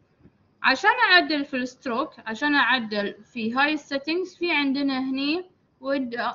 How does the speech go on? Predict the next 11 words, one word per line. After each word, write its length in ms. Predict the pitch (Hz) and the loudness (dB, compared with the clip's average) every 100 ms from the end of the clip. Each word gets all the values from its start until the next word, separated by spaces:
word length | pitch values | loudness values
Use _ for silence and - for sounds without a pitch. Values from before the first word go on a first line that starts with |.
| - | -4
ويندو 340 | 269 285 254 254 | -2 0 0 -2
خاصة 360 | 277 277 277 | -4 -4 -6
بالستروك، 680 | 233 247 247 - _ - _ _ | -6 -6 -6 -12 _ -20 _ _
إذا 160 | 269 294 | -4 0
مو 180 | 339 359 | 2 2
موجودة 400 | 320 302 294 277 | 2 0 -2 -2
عندكم 500 | 247 262 277 403 - | -2 -4 -4 -4 -4
تقدرون 460 | 214 220 247 240 | -8 -6 -4 -4
تروحون 360 | 226 226 240 226 | -6 -6 -6 -6
حق 240 | 214 190 214 | -8 -8 -6
ويندو 400 | 240 247 269 | -2 0 0